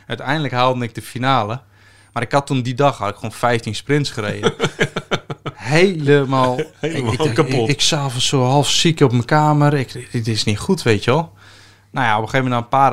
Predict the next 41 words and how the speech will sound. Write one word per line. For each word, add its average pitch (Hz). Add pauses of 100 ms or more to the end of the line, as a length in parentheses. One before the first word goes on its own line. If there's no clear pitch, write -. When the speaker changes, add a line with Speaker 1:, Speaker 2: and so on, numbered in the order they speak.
Speaker 1:
dagen 110
ging 147
het 123
wel 104
weer. 104 (300)
Maar 120
Jeffrey 143
had 120
dus 117
precies 127
hetzelfde. 110 (360)
En 123
ik 123
heb 127
het 113
ook 127
wel 120
eens, 110
Dennis 123
van 120
Winden 131
heeft 113
het -
ook 127
wel 147
eens 135
gehad 139 (380)
op -
trainingskamp. 151 (680)
Toch -
moesten 135
ze, 127
dan, 127 (100)
eh, 117
moesten 120
ze, 117
even 117
kijken, 127
dertig 127
seconden 127
sprinten 147